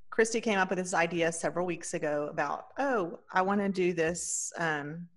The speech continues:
for July, and, you know, let's talk about gratitude." And it's the little things. Our episode,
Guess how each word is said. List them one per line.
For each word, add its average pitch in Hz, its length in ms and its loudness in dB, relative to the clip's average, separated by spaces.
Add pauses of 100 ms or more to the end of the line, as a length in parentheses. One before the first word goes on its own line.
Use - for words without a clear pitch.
for 175 120 -6
July, 175 680 4
and, 175 340 -2
you 170 140 -4
know, 151 320 0
let's - 280 -4
talk 180 300 -4
about 170 380 2
gratitude." 160 580 4
And 147 200 -2
it's - 200 -6
the 175 120 0
little 165 260 2
things. 165 340 0
Our 151 180 2 (1080)
episode, 160 800 0